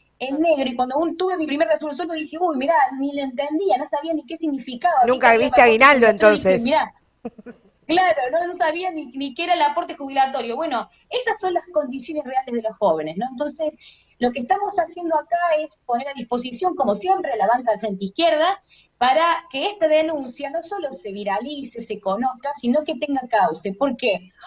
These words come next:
Speaker 1: Hemos presentado un pedido de informe para que el Ministerio de Trabajo intervenga. Acá no se puede mirar a otro lado, no podemos hacer de cuenta que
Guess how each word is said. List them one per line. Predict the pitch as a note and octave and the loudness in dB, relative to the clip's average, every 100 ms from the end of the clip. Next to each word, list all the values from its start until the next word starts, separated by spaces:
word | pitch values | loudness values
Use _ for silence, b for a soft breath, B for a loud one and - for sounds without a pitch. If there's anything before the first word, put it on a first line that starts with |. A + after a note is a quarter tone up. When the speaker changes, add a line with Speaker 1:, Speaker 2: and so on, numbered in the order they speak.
| B B _ | B B _
Speaker 1:
Hemos | B3 C#4+ C4 | -2 -2 0
presentado | C#4 C4 C4 B3+ D4+ C#4+ | -4 -2 -4 0 2 2
un | A#3+ G#3+ | 2 2
pedido | A#3 C4+ D4+ | 0 2 2
de | D#4 | 0
informe | D#4 F#4 F#4+ F#4+ G4 - _ _ _ | 2 2 2 2 0 -2 _ _ _
para | A#3+ B3+ D4 C#4+ | -2 0 0 -4
que | C#4 E4 E4 | -4 -4 -4
el | A#3 A#3+ | -8 -6
Ministerio | C4+ C#4 A#3+ F4 F#4+ | -4 -4 -6 -8 -8
de | E4 | -6
Trabajo | A#3+ B3+ D#4+ E4 | -2 0 0 -2
intervenga. | D4 A#3 A3+ G#3 F3 D#3+ C3+ _ _ _ | -4 -2 -2 -2 -4 -4 -6 _ _ _
Acá | A#3+ F4+ | -2 0
no | G4 | 0
se | F4 | -4
puede | F4 E4+ | -6 -4
mirar | C#4 C4+ C4+ | -4 -6 -8
a | |
otro | B3+ A3 | -8 -4
lado, | G3 D#3 E3 | 0 0 -2
no | C4 | -4
podemos | C4+ D4 D#4 D4+ | -2 -2 0 -2
hacer | A#3 B3+ | -2 -4
de | B3+ A#3 | -8 -4
cuenta | B3+ C#4 B3+ B3+ B3 | -4 -2 0 -2 -2
que | C4 D4+ | -8 -8